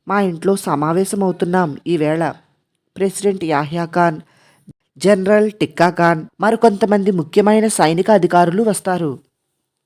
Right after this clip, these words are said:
"మీరు మీ దేశ వ్యవహారాల గురించి మాట్లాడుకుంటూ ఉంటే నేనెందుకు?" అన్నాడు యుగంధర్.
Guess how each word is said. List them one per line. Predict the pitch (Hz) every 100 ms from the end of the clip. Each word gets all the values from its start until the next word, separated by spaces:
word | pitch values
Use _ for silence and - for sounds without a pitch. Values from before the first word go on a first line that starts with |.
| _ -
"మీరు | 185 220 226 233
మీ | 214 220
దేశ | 151 143 -
వ్యవహారాల | 196 208 208 202 220 220 220
గురించి | 208 214 202
మాట్లాడుకుంటూ | 208 175 165 185 185 196 180 202
ఉంటే | 190 170 190 190 185
నేనెందుకు?" | 160 151 175 175 196 220 220 220 - _ _ _ _ _ -
అన్నాడు | 208 196 196
యుగంధర్. | 226 170 165 165 156